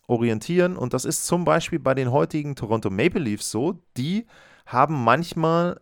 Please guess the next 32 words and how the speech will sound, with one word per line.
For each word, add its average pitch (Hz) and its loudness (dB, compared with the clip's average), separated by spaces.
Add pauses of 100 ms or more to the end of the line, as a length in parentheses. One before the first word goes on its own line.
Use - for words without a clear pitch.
Trikots, 151 -2
wo 123 -2
Saint 143 -4
Pat's - -2 (200)
draufsteht. 98 -2
Warum 104 2
ist 127 -2
das 170 0
so? 185 0
Das 143 -2
erinnert 131 0
natürlich 143 -6
an 110 -8
den 110 -6 (280)
Saint - -10
Patrick - -2
Day, 165 0
die 127 -4
sind 104 -6
auch 104 -6
in 98 -12
grün 107 -2
gehalten, 147 -4
aber 151 0 (460)
der 107 -2
Hintergrund 127 0
ist - -8
auch, 127 2 (460)
dass 131 2
im 131 -4
Jahr 123 6
neunzehnhundertneunzehn 117 -2